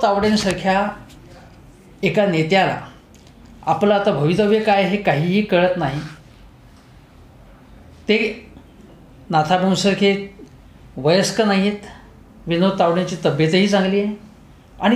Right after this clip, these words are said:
तरीसुद्धा त्यांना या प्रकारे एकदम कोपऱ्यात ढकलणं आहे जे आहे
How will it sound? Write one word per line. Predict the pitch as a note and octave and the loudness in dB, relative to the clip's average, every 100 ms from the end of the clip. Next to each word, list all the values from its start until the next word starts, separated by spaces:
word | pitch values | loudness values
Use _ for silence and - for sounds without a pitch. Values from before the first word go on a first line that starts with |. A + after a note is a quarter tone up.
| B3 | 2
तरीसुद्धा | A3 D4 B3+ G#3+ D#3+ C#3+ D#3 - | 0 0 2 2 2 0 -4 -4
त्यांना | F#3+ G3 G3+ | 0 2 2
या | E3 G#3 | 2 0
प्रकारे | G#3+ G#3 G#3 G#3 F#3+ | 0 0 0 -2 -2
एकदम | D3+ E3+ B3+ | -4 0 0
कोपऱ्यात | A#3 F#3 F#3 F#3 | 0 0 0 0
ढकलणं | D#3 D#3 E3+ E3 | -2 0 0 0
आहे | C3 A#2+ A#2+ - - D3+ | -2 -6 -10 -16 -6 -2
जे | |
आहे | C#3+ A#2+ | 0 -2